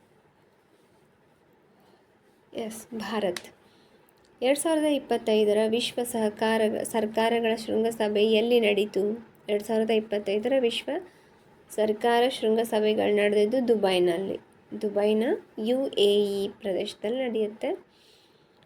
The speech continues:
ಹಿಂದಿ ಭಾಷೆಗೆ ಎರಡ್ ಸಾವಿರದ ಇಪ್ಪತ್ತೈದರ ಸಾಹಿತ್ಯ ಅಕಾಡೆಮಿ ಪ್ರಶಸ್ತಿಯನ್ನ ನೀಡಲಾಯಿತು. ಗಗನ್ ಗಿಲ್, ಹಿಂದಿ ಭಾಷೆಗೆ ಎರಡ್ ಸಾವಿರದ ಇಪ್ಪತ್ತೈದರ ಸಾಹಿತ್ಯ ಅಕಾಡೆಮಿ ಪ್ರಶಸ್ತಿ ಬಂದಿತ್ತು ಗಗನ್ ಗಿಲ್ ಅವ್ರಿಗೆ.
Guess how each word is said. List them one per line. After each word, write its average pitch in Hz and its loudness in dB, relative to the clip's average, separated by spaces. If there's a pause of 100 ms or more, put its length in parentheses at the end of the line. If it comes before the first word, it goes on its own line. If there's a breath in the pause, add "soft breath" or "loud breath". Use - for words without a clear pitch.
ಹಿಂದಿ 277 2
ಭಾಷೆಗೆ 269 -2
ಎರಡ್ 240 2
ಸಾವಿರದ 233 0
ಇಪ್ಪತ್ತೈದರ 208 -2 (580)
ಸಾಹಿತ್ಯ 262 -6
ಅಕಾಡೆಮಿ 233 -2
ಪ್ರಶಸ್ತಿಯನ್ನ 226 -4 (380)
ನೀಡಲಾಯಿತು. 208 -6 (3500)
ಗಗನ್ 233 2
ಗಿಲ್, 220 -2
ಹಿಂದಿ 220 0
ಭಾಷೆಗೆ 220 -2
ಎರಡ್ 214 2
ಸಾವಿರದ 220 0
ಇಪ್ಪತ್ತೈದರ 208 -2
ಸಾಹಿತ್ಯ 226 -4
ಅಕಾಡೆಮಿ 220 -4
ಪ್ರಶಸ್ತಿ 226 -8
ಬಂದಿತ್ತು 233 -4
ಗಗನ್ 214 0
ಗಿಲ್ 202 0
ಅವ್ರಿಗೆ. 220 -4